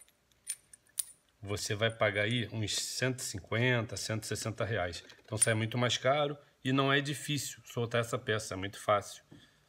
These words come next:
Aí você resolve, é, rápido também e gastando bem menos.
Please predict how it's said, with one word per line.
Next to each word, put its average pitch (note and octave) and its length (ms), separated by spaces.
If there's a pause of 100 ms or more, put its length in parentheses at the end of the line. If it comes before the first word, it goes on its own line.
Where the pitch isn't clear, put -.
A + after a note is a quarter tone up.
(160)
Aí F#2+ 120
você G2 300
resolve, G2+ 680 (840)
é, F2+ 840 (640)
rápido A#2 520
também A#2 540
e B2 80
gastando A#2 380
bem A#2+ 180
menos. G#2 480